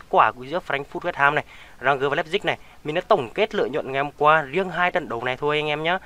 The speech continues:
Đấy, trận đấu là có tỷ lệ chiến thắng tới là bốn trên sáu, bốn, bốn trên sáu mã ăn thông luôn anh em ạ. Đây ạ, một trong những cái chiến thắng tương bừng rỡ. Và sau khi ấy, sau khi, khi mà anh em ăn được rồi ấy, thì anh em lại bảo là: "Anh Chiến ơi, anh soi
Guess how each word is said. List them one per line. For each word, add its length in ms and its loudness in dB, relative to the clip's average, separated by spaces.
Đấy, 380 0
trận 240 -4
đấu 280 -2
là 340 2
có 140 -4
tỷ 160 -4
lệ 100 -2
chiến 260 -8
thắng 260 -8
tới 320 -6
là 180 2
bốn 280 -2
trên 160 -4
sáu, 340 -2
bốn, 320 -4
bốn 200 -8
trên 100 -4
sáu 180 -2
mã 300 2
ăn 140 -2
thông 220 2
luôn 100 4
anh 80 0
em 100 0
ạ. 80 0
Đây 120 4
ạ, 80 6
một 300 0
trong 140 -4
những 100 -6
cái 100 -10
chiến 160 -6
thắng 100 -6
tương 100 -4
bừng 120 -6
rỡ. 200 -2
Và 120 4
sau 240 4
khi 320 0
ấy, 160 2
sau 200 0
khi, 680 -4
khi 160 0
mà 160 0
anh 240 -4
em 180 -2
ăn 100 2
được 80 0
rồi 200 2
ấy, 100 0
thì 80 2
anh 100 0
em 80 2
lại 60 4
bảo 220 8
là: 140 4
"Anh 140 0
Chiến 240 -2
ơi, 160 2
anh 160 -4
soi 440 2